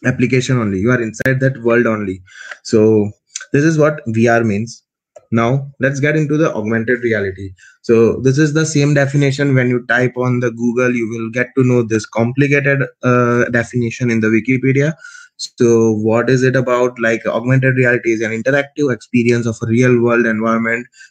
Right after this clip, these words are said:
where the objects that reside in the real world are augmented by computer generated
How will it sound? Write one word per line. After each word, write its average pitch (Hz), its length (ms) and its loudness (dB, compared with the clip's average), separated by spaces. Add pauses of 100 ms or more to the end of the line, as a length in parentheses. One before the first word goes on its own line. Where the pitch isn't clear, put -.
where 120 220 4
the 123 220 -2
objects 127 540 0
that 123 240 -2
reside 120 500 0
in 139 140 2
the 139 140 2
real 123 380 2
world 113 300 -4 (120)
are 117 340 -2
augmented 123 560 0
by 117 180 -2
computer 127 420 -4
generated 113 580 0